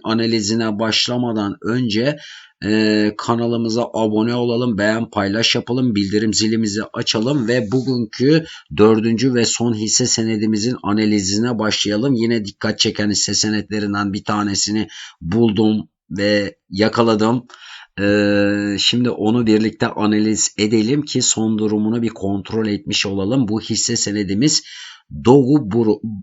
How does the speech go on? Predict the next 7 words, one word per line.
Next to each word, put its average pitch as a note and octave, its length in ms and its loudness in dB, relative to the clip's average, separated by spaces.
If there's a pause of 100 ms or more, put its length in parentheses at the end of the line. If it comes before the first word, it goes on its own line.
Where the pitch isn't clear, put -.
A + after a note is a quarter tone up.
(280)
Dogup C3 480 6 (160)
Boru, G2 540 4 (440)
Doğusan, B2+ 540 6 (360)
Doğusan D3+ 520 2
Boru A2 220 2
Sanayi. E2 600 -2 (400)
Biliyorsunuz F3 720 4